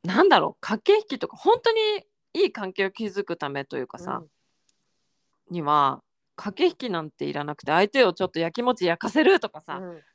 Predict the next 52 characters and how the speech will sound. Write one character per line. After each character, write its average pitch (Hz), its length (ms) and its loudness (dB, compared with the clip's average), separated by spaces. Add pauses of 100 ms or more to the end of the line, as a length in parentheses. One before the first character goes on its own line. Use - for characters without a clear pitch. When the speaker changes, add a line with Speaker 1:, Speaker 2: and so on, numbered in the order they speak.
(120)
Speaker 1:
不 202 180 -8
安 247 200 -6
に 240 160 -12
ち 269 80 -6
ょ 254 40 -6
っ - 40 -20
と 190 100 -10
さ 202 140 -12
せ 247 140 -8
て 240 400 2 (180)
み 240 160 -4
る 233 200 0
と 147 120 -8
か、 135 340 -10
Speaker 2:
う 196 80 -16
ん。 180 180 -16 (100)
Speaker 1:
マ 339 160 -6
ジ 392 80 -8
で 233 80 -8
そ 220 160 -12
ん 262 40 -10
な 285 100 -4
も 311 80 -4
の 330 80 -2
は 214 80 -2
い 202 80 -4
ら 233 100 -2
な 277 100 -4
い 320 60 -8
ん - 20 -14
だ 190 80 -6
な 196 100 -6
っ - 60 -20
て 180 100 -10
い 170 40 -6
う 165 40 -12
の 147 340 -8
を 131 60 -12
本 196 140 -12
当 226 80 -4
に 202 140 -2
教 220 80 -6
え - 20 -2
て 214 80 -10
く 208 100 -2
れ 208 100 -2
た 208 100 -6
人 208 160 -4
だ 139 120 -6
な 131 100 -8
っ 147 40 -10
て、 - 320 -12